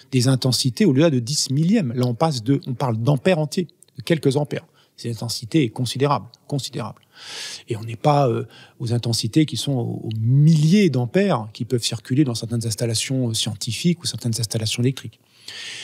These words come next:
Donc là, euh, en faisant le produit de la différence de potentiel de la tension électrique par la, l'intensité estimée, on obtient, euh, bah, dix millions de volts fois un ampère, ça fait dix millions de watts, dix mégawatts.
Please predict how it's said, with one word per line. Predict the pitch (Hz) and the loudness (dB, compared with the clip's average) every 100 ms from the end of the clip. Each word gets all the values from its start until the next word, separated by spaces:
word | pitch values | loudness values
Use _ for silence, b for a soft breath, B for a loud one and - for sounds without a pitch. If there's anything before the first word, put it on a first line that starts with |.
| B B - | B B 4
Donc | 143 175 | 6 6
là, | 233 262 | 6 6
euh, | 156 139 135 151 | 6 6 4 0
en | 127 | -4
faisant | 143 143 135 127 | 0 0 2 2
le | 117 | 0
produit | - 143 135 160 | 2 2 4 2
de | 127 | 2
la | 117 | 0
différence | 120 143 151 143 120 | -2 0 2 2 0
de | 113 113 127 | -4 0 2
potentiel | 139 131 123 131 | 2 0 -2 0
de | 117 | 0
la | 113 | -2
tension | 139 127 - 143 | 0 -2 -2 0
électrique | 131 123 143 120 | 0 0 -6 -4
par | 113 | -4
la, | 107 107 | -4 -4
l'intensité | 107 120 - 120 123 113 | -2 -2 0 0 0 0
estimée, | 117 - 123 151 | 0 0 2 2
on | 160 | 2
obtient, | 117 - 156 147 | -2 0 0 2
euh, | 107 107 104 | 0 -4 -4
bah, | 107 | -4
dix | 113 160 | 2 4
millions | 147 131 | 6 4
de | 120 | 4
volts | 143 139 - | 4 4 -2
fois | 123 120 | -8 -6
un | 113 | -6
ampère, | 113 147 185 110 | -2 0 2 0
ça | 104 - | -8 -10
fait | - | -8
dix | 120 104 151 - 117 | -6 -4 -2 -2 -2
millions | 120 127 156 | -2 0 0
de | 117 | 0
watts, | 120 131 151 - - | 0 0 -4 -8 -8
dix | 113 143 | 0 4
mégawatts. | 139 131 139 180 135 143 143 160 - - | 4 6 6 6 4 0 2 2 0 -12